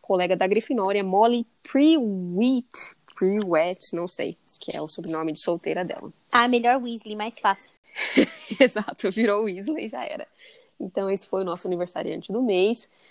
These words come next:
Speaker 1: A gente finaliza, então, com uma tuitada do professor Snape, por enquanto, porque a gente ainda tá falando de um livro de Harry Potter. E o professor Snape, ele tá muito amargo ainda com o Dia dos Namorados, então eu fui lá pra trás do dia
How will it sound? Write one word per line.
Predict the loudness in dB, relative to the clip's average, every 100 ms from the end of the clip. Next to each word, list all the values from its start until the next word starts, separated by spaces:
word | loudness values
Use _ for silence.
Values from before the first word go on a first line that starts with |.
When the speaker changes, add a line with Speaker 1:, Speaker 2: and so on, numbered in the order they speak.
| -16 -2
Speaker 1:
A | 0
gente | 0 -2
finaliza, | 0 2 2 2 0
então, | -4 -2 -4
com | 0 2 2
uma | 2 0
tuitada | -2 -2 -2 -2
do |
professor | -4 -8 -6 -4
Snape, | -2 -2 -4 -4 -2
por | -2
enquanto, | 0 0 0
porque | 0 -2
a |
gente | -2 0
ainda | 2 2
tá | 2
falando | 2 2 2
de | 2
um |
livro | 2 0
de | 0
Harry | -2 2
Potter. | 4 4 2 -4 _ -20 -20 -20 _ 4
E | 4
o |
professor | 4 0 2 0
Snape, | 0 -2 -2
ele | -4
tá | -4
muito | -2 0 2 4 2 2 -2
amargo | -2 -2 -2 -2 -2
ainda | -2 -4
com | -4
o |
Dia | -2
dos | -2 -4
Namorados, | -4 0 0 2
então | 0 2
eu | 0
fui | 0 -2
lá | 2 4 4 2
pra | 4 4 4
trás | 2 0 0 -2 -2 -2 -6
do | -6 -6
dia | -6 -4 -2 -2